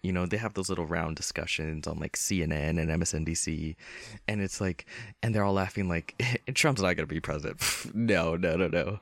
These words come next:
Like, they think it's the funniest thing in the world. Like, it's the same thing as, I don't know, aliens coming down and they're shaped like <sighs> Oreos. The Oreo aliens come and invade us, and they're like, "Pff, uh, that'll never happen."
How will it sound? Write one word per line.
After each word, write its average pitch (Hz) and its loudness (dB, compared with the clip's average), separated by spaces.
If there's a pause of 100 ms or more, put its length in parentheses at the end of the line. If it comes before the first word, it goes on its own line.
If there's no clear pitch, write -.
(340)
Like, 95 -2
they 104 0
think 107 0
it's 101 -2
the 90 -4
funniest 87 0
thing 82 0
in 82 2
the 80 0
world. 76 0
Like, 85 -2
it's - -4
the 95 -4
same 95 0
thing 87 0
as, 82 -4 (1200)
I 92 0
don't 87 2
know, 78 0 (460)
aliens 101 2
coming 95 2
down 85 2
and 87 0
they're 87 2
shaped - 2
like 87 2
<sighs> 95 2
Oreos. 82 2
The - 0
Oreo 95 4
aliens 82 0
come 90 0
and 82 2
invade 82 0
us, 76 -2
and 85 -2
they're 85 2
like, 87 2
"Pff, - -6
uh, 90 2
that'll 82 4
never 85 -2
happen." 87 -2